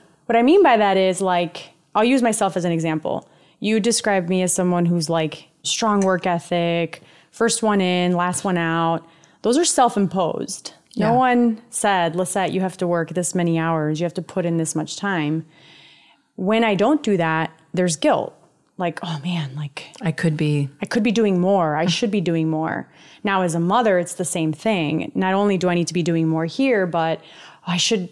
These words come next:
Speaker 2: show up to soccer practice that day. I need to remember that it's pajama day, like, whatever the thing
Speaker 1: Yeah.
Speaker 2: is, right?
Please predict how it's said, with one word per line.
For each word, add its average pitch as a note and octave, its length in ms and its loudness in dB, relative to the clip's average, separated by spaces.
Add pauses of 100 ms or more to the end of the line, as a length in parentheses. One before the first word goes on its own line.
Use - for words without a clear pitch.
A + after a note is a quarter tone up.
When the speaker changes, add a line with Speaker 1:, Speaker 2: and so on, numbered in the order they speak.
(100)
Speaker 2:
show G#3+ 260 0
up G#3 260 0
to F3 360 2
soccer F#3+ 360 0
practice E3 580 -2
that E3 220 -2
day. D#3+ 440 -2 (400)
I G3 140 -2
need G3+ 180 2
to A#3 100 0
remember F#3+ 440 2
that F3 140 0
it's E3 140 -4
pajama F3 460 0
day, D3+ 320 -2
like, C#3+ 220 -6
whatever D#3+ 420 0
the D#3+ 80 0
thing D#3 240 0
Speaker 1:
Yeah. C#3 160 -2
Speaker 2:
is, D#3+ 120 -6
right? E3 400 -2